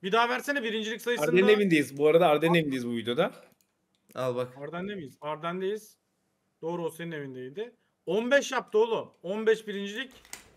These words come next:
Speaker 1: on üç ikincilik. Ee, biz on üç on iki devam ediyoruz. Lan birincilik şov yapıyor. Loki senin
Speaker 3: Üzgünüz.
Speaker 1: şimdi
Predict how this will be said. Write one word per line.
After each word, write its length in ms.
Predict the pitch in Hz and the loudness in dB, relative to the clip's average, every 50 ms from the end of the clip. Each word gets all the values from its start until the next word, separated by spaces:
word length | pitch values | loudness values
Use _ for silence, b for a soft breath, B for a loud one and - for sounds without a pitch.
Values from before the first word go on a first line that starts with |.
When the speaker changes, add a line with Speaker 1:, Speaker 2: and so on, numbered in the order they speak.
| _ _ _ _ _ - - | _ _ _ _ _ -12 -6
Speaker 1:
on 120 | 196 220 | -4 -2
üç 180 | 226 226 - - | -2 -2 -4 -8
ikincilik. 600 | - - 175 170 156 139 156 175 226 269 269 - - _ _ _ _ _ _ _ _ _ _ _ _ _ _ _ _ _ _ _ | -12 -10 -8 -8 -8 -10 -8 -8 -8 -8 -10 -14 -20 _ _ _ _ _ _ _ _ _ _ _ _ _ _ _ _ _ _ _
Ee, 360 | 143 139 139 139 139 139 143 151 156 175 | -8 -6 -6 -6 -6 -6 -6 -6 -6 -6
biz 220 | 220 240 214 - | -8 -8 -8 -8
on 200 | - 220 214 226 | -6 -6 -4 -4
üç 140 | 240 233 240 | -6 -6 -6
on 120 | 247 240 | -6 -6
iki 180 | 226 - 226 208 | -6 -8 -6 -4
devam 300 | 226 226 226 233 226 220 | -2 0 0 0 0 -2
ediyoruz. 300 | 196 165 160 147 143 156 | -4 -6 -6 -6 -6 -8
Lan 160 | 180 185 175 | -10 -8 -6
birincilik 400 | 180 175 190 190 185 190 202 190 | -6 -6 -6 -8 -8 -10 -12 -10
şov 220 | - - 208 196 185 | -4 -4 -2 -2 -2
yapıyor. 480 | 160 - - - 127 127 143 170 208 240 _ _ _ _ - | -4 -6 -8 -12 -10 -10 -10 -10 -12 -14 _ _ _ _ -12
Loki 220 | 160 180 - 139 | -10 -10 -10 -10
senin 220 | - - 214 208 175 | -4 -2 -2 -2 -2
Speaker 3:
Üzgünüz. 220 | 147 139 208 220 220 214 | -4 -6 -6 -6 -8 -8
Speaker 1:
şimdi 100 | 214 _ | -10 _